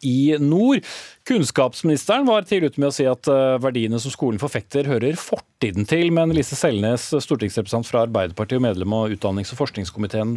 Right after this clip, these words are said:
på Stortinget, skal det ikke være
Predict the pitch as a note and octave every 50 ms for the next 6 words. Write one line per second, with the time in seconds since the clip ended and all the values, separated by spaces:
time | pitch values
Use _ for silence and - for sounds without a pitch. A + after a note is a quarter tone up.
0 | A#2 - C3+ B2 B2 C3 C3 C3 C3 C3 B2+ - - D#3+ B2 - - - G#2 G2+
1 | G2+ A2+ A#2+ B2 A#2+ A#2+ A#2+ A#2+ A#2 A2+ A2+ A2+ A2 A#2 A#2 A2+ - _ - -
2 | - - G#2+ G2+ G#2+ G#2+ - A#2+ A2+ A2 A2 A#2 A#2 A#2 A2+ A2+ A2+